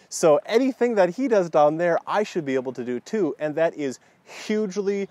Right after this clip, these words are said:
motivational to me because I have taken this plot of land here and completely transformed it over the last four years. And a lot of the decisions that I've made for,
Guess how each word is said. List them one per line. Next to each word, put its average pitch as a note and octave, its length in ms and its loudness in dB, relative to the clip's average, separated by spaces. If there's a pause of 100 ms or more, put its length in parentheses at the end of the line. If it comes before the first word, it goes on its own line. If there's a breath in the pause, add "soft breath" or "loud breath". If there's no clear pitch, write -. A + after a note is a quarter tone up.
(220 soft breath)
motivational A#2+ 880 0
to - 160 -16
me F#2+ 220 -12 (400 loud breath)
because C3 480 0
I C#3+ 140 -6
have E3+ 120 -6
taken D3 520 -4
this D#3 360 -2 (140)
plot D#3+ 260 2
of C3+ 120 -4
land E3+ 340 0
here A#2+ 320 0
and A#2 420 -4
completely D3+ 480 -4
transformed B2+ 600 -4
it G#2+ 100 -6
over G#2+ 160 -4
the G#2 80 -6
last G#2 300 -4
four A#2 200 -2
years. G#2+ 400 -10 (400 loud breath)
And B2+ 460 -2
a B2 80 -8
lot C3 300 0
of C#3+ 160 -6
the B2 340 -6 (160)
decisions G#3 500 -4
that B2+ 140 -2
I've A#2 220 -4
made A2+ 400 -6
for, A#2 440 -4